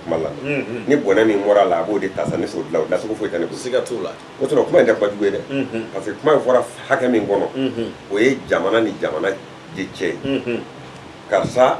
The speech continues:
Speaker 2: Un.
Speaker 1: Anw dulonnen tun don nin jamana in na, an bɛ sanni ni fɛnw k'u bolo.
Speaker 2: Unhun.
Speaker 1: U yɛrɛ ko k'u ka fɛnw ma ɲɛ ɲina.
Speaker 2: Unhun.
Speaker 1: Ko fɛn tɛ se ka b'u ka jamana kɔnɔ ka na don jamana wɛrɛ kɔnɔ.
Speaker 2: Unhun.
Speaker 1: A tuma na, ko bɛɛ de b'i ba bolo sisan.
Speaker 2: Unhun.
Speaker 1: O kɔrɔ de ko jamana k'i jɔ a yɛrɛ kolo la.
Speaker 2: Unhun.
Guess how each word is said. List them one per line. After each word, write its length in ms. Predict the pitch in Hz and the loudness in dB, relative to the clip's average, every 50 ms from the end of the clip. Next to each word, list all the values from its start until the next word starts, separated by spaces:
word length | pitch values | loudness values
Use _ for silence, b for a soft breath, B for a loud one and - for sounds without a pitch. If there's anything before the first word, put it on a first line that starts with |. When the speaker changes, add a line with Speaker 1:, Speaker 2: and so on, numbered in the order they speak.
| - | -4
Speaker 2:
Un. 220 | 143 139 143 135 110 - - - - - - - | -6 -4 -4 -4 -4 -6 -10 -16 -18 -14 0 4
Speaker 1:
Anw 220 | 143 156 147 131 120 | 6 8 8 8 6
dulonnen 320 | 127 131 123 127 131 127 | 6 8 8 8 8 6
tun 80 | - 98 | 4 2
don 80 | 110 110 | 2 2
nin 120 | 104 98 | 2 2
jamana 280 | 101 107 110 107 110 101 | 2 4 4 6 4 4
in 60 | 95 | 4
na, 80 | 92 92 | 4 2
an 80 | 95 104 | 2 2
bɛ 80 | 110 | 0
sanni 280 | 107 - 90 85 95 101 | 0 -2 -2 -2 -2 -2
ni 100 | 98 90 | -2 -4
fɛnw 260 | - - 101 90 85 | -2 -2 -2 0 0
k'u 120 | 85 87 80 | -2 -4 -6
bolo. 200 | 80 78 78 - - - | -6 -8 -10 -10 -8 -4
Speaker 2:
Unhun. 340 | 135 135 127 113 110 110 98 98 - | -4 -2 -2 -2 -4 -8 -10 -4 0
Speaker 1:
U 80 | 135 127 | 2 4
yɛrɛ 200 | 123 127 160 165 - | 6 6 6 6 4
ko 80 | 135 117 110 - | 0 -4 -6 -4
k'u 140 | - 151 - | -4 -2 0
ka 120 | - 107 | 0 0
fɛnw 300 | - - - 135 113 110 | 0 4 6 6 6 8
ma 100 | 107 110 | 6 6
ɲɛ 240 | 107 107 95 90 95 95 | 4 4 2 0 0 0
ɲina. 200 | 90 87 80 - - - | 0 0 -2 -2 -4 -4
Speaker 2:
Unhun. 380 | 131 139 135 - - 120 107 - | -2 -2 -2 0 -2 -4 -2 -2
Speaker 1:
Ko 60 | 139 135 | -2 -4
fɛn 240 | - - 165 160 160 | 2 4 4 4 4
tɛ 40 | 165 | 2
se 140 | - - 135 | 0 2 2
ka 80 | 113 | 2
b'u 120 | 107 127 127 | 2 2 2
ka 100 | 123 110 - | 0 2 2
jamana 220 | 98 90 95 107 | 2 0 0 0
kɔnɔ 220 | 107 - 98 95 - | 0 -2 -2 -4 -4
ka 60 | 82 | -4
na 80 | 85 87 85 | -6 -6 -6
don 100 | 90 87 | -6 -4
jamana 220 | 80 76 73 73 | -4 -4 -4 -4
wɛrɛ 200 | - 76 73 73 - | -4 -4 -6 -6 -6
kɔnɔ. 160 | - - - 120 135 | -8 -10 -8 -4 -2
Speaker 2:
Unhun. 380 | 135 135 120 - 113 110 101 | 0 0 0 -2 -4 0 0
Speaker 1:
A 40 | 107 | 0
tuma 180 | 107 107 110 104 | 0 2 0 0
na, 80 | 98 | 0
ko 120 | 95 101 113 107 | 2 2 2 4
bɛɛ 160 | - 120 117 107 | 6 6 6 6
de 80 | 90 85 | 4 0
b'i 140 | 82 85 85 80 | -4 -6 -4 0
ba 100 | 87 87 | 2 2
bolo 200 | 85 85 85 85 | 2 2 -2 -6
sisan. 280 | 82 - - - - 69 - - | -6 -8 -12 -12 -12 -12 -8 -6
Speaker 2:
Unhun. 180 | 127 131 117 - | -4 -4 -4 0
Speaker 1:
O 60 | - | 2
kɔrɔ 160 | 143 156 131 | 2 4 4
de 100 | 120 110 | 2 0
ko 120 | - 139 127 - | 0 -2 0 0
jamana 280 | 104 90 101 110 123 123 | 2 2 2 2 0 -2
k'i 240 | - - 110 101 | -6 -10 -12 -6
jɔ 100 | 98 104 98 | 0 2 2
a 120 | 87 85 | 2 4
yɛrɛ 120 | 85 95 - - - | 2 0 0 -2 -2
kolo 180 | 87 82 80 | -2 -2 -2
la. 80 | 76 71 - - | -4 -6 -8 -6
Speaker 2:
Unhun. 340 | 131 131 113 - - 107 92 | -6 -6 -6 -6 -8 -10 -12